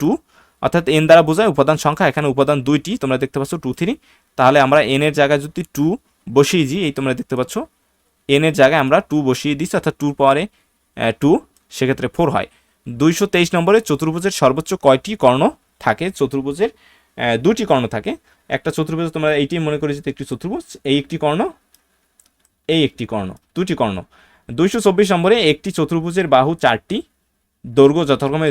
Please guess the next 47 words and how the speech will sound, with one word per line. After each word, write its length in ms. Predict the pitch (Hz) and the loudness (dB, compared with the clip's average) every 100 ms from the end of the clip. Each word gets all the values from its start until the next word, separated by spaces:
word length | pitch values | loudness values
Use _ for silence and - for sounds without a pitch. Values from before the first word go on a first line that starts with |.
| 113 | -2
দুই, 240 | 123 135 190 - _ _ _ - | -2 0 -2 -6 _ _ _ -2
তিন 180 | 139 160 135 | 0 2 -2
এবং 140 | 123 220 359 - | -2 -4 -8 -6
তিন 120 | 131 127 | -4 -2
পয়েন্ট 240 | 127 127 135 117 | -2 -2 -2 0
পাঁচ 180 | 117 175 147 | 0 0 -6
এবং 120 | 170 165 | -8 -2
চার 140 | 131 120 | -2 0
পয়েন্ট 180 | 131 127 110 | -4 -2 0
পাঁচ 160 | 113 - | -2 -2
সেন্টিমিটার 380 | 123 127 131 113 | -8 -6 -6 0
হলে 160 | 135 127 - _ _ | 2 2 -2 _ _
এর 120 | 147 131 | -2 2
পরিসীমা 300 | 139 135 190 151 | 2 2 -2 -4
নিচের 200 | 123 247 | -4 -6
কোনটি? 300 | - 123 - - _ _ | -4 -6 -6 -16 _ _
তোমরা 140 | 196 208 | -2 2
সবগুলো 260 | 180 160 170 147 | 2 2 0 2
যোগ 80 | 151 123 | 2 0
দিয়ে 120 | 110 | -2
দেবে, 100 | 101 131 | -2 -2
এখানে 140 | 147 | -2
ব্যাখ্যা 220 | 123 - 120 | -2 -2 0
দেওয়া 140 | 113 95 | 0 0
রয়েছে, 220 | 90 - - | -2 -6 -2
তেরো 140 | 117 101 | 0 0
হবে 120 | 95 101 | -4 -8
সঠিক 160 | 110 110 | -8 -6
উত্তর। 160 | - 175 - _ _ - | 0 0 0 _ _ -10
দুইশো 260 | 117 156 196 | -2 0 0
পঁচিশ 200 | 170 190 190 | -2 -4 -2
নম্বরে 220 | 185 214 214 127 151 | 2 2 0 0 0
এ 20 | |
বি 120 | 151 170 | 0 -2
সি 200 | - 143 | -2 -4
ডি 80 | 151 151 | 0 0
এর 60 | 135 | 0
পরিসীমা 380 | 117 110 - 139 185 _ _ _ | -4 -4 -6 -6 -6 _ _ _
কত? 180 | - - 247 - _ - | -2 0 -2 -4 _ -8
তোমরা 180 | 165 160 | -4 -2
সবগুলো 260 | 147 139 151 139 | -2 -2 -4 0
যোগ 100 | 135 127 | -2 -2
দিলে 140 | 170 233 | -4 -2
এর 60 | 143 127 | -2 -2
পরিসীমা 320 | 117 127 113 | -6 -6 -6
পেয়ে 140 | 117 110 | -4 -4
যাবে 140 | 147 | -4